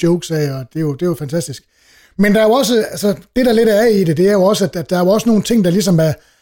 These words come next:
er faldet i meget i hak for Louise, er der, ikke? Altså, øh, overtog stedet, så brændte skidtet ned, ja, det er jo noget skidt, men, øh, men til gengæld blev det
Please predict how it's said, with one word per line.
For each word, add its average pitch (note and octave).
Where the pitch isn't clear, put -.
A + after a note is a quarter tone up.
er E3
faldet E3+
i D#3+
meget E3
i F3
hak G3
for F3
Louise, D#3+
er C#3+
der, D3+
ikke? G3+
Altså, D#3
øh, E3
overtog G3
stedet, G3+
så F#3
brændte F3+
skidtet F#3+
ned, G3
ja, F3
det E3
er G#3
jo G3
noget E3+
skidt, -
men, E3
øh, D#3+
men D#3+
til -
gengæld G#3+
blev E3+
det D#3+